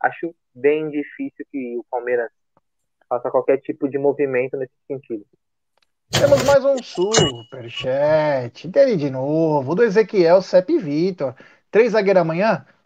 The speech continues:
Speaker 2: o Everton, Luan, Gomes, Renan, Marcos Rocha e Píqueres nas alas, Patrick de Paula, Danilo, Veiga, Dudu, Rony, jogo de segurança. Obrigado, valeu. Então, essa vai ser uma das dúvidas, né? Eu acho que eu,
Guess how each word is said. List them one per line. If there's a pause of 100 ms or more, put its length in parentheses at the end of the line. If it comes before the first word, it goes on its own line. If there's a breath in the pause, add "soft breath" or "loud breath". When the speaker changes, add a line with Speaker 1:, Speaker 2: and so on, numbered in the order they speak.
(160)
Speaker 2:
o
Everton,
Luan,
Gomes,
Renan, (280)
Marcos
Rocha
e
Píqueres
nas
alas,
Patrick
de
Paula,
Danilo,
Veiga,
Dudu,
Rony, (340 soft breath)
jogo
de
segurança.
Obrigado,
valeu. (340 soft breath)
Então,
essa
vai
ser
uma
das
dúvidas,
né? (280 soft breath)
Eu
acho
que
eu,